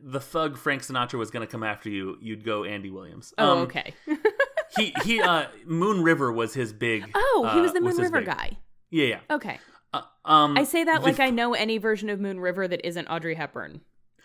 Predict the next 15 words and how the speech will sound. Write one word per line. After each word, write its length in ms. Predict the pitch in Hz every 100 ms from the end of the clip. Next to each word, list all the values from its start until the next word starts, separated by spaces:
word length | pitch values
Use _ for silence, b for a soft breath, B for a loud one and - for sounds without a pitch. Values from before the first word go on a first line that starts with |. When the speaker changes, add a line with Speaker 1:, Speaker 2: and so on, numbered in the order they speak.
| B B
Speaker 1:
Right. 300 | 156 117 -
He's 300 | - 214 196
the 80 | 190
guy 240 | 170 160
that 200 | 147 143
made 280 | 143 143 135
it 180 | 127 123
a 120 | 123
pop 360 | - 127 101 -
song 260 | - - - -
and, 120 | 127 123
like, 140 | 113
a 60 | 117
Speaker 2:
Sure. 100 | 170
Speaker 1:
standard. 380 | 95 90 -